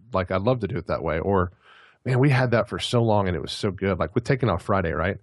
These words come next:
I love that it already had a name and it already had a culture. You know, those are the things that add, but it's less because of,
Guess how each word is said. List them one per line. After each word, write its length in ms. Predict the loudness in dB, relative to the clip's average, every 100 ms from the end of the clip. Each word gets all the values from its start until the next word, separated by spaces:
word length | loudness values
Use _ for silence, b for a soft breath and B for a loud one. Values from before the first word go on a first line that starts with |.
| _ _
I 60 | 0
love 220 | 0 2
that 100 | 2
it 60 | 2
already 260 | 2 2
had 180 | 2 2
a 40 |
name 300 | 2 0 0
and 100 | 0
it 20 | 0
already 200 | 0 0
had 100 | -2
a 40 |
culture. 500 | -2 -4 -4 -8 -8 -2
You 80 | 2
know, 80 |
those 180 | 2 2
are 60 | 0
the 80 | -4
things 300 | -2 0 0
that 160 | 0 -2 _ _ _
add, 260 | 0 2 2
but 120 | 0
it's 160 | 0 0
less 260 | 0 0
because 400 | -4 -2 0 0
of, 400 | 0 0 -4 -14